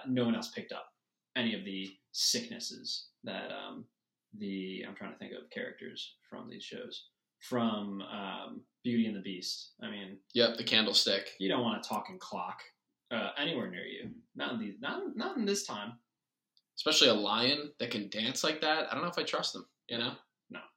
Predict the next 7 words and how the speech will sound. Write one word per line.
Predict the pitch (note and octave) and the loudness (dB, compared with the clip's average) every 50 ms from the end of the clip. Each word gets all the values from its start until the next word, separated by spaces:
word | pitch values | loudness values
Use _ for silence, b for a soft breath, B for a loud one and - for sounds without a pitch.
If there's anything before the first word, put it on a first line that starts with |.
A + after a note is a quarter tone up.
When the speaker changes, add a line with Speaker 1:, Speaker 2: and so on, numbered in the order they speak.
| _ _ _ _ _ _ _ _ _ _ _ _ _ _ _ - | _ _ _ _ _ _ _ _ _ _ _ _ _ _ _ -10
Speaker 1:
Talking | - - G#2 G#2 - C#3 C#3 | -6 -4 -4 -4 -4 -6 -6
lion | C3+ C#3 C#3+ D3+ D#3+ E3 E3 E3 - - | -6 -4 -4 -4 -4 -4 -8 -10 -10 -8
at | - C3 - | -8 -6 -4
that? | C#3+ C#3+ C#3 - - - - _ _ _ _ _ _ _ _ _ _ _ _ _ _ _ _ _ _ _ _ _ _ _ _ _ _ - | -2 -2 -2 -2 -4 -6 -8 _ _ _ _ _ _ _ _ _ _ _ _ _ _ _ _ _ _ _ _ _ _ _ _ _ _ -6
Dangerous. | A2+ G2 G2 F#2+ F#2 E2 - - - - - - | -4 -4 -4 -4 -4 -6 -6 -6 -8 -8 -4 4
Speaker 2:
Very | - A#2 A#2 A2 | 6 6 6 6
questionable. | A2 A2 G2+ G2 - - G#2 G2+ F#2 F#2+ F#2+ - | 4 2 0 0 0 0 0 -2 -2 -2 -4 -6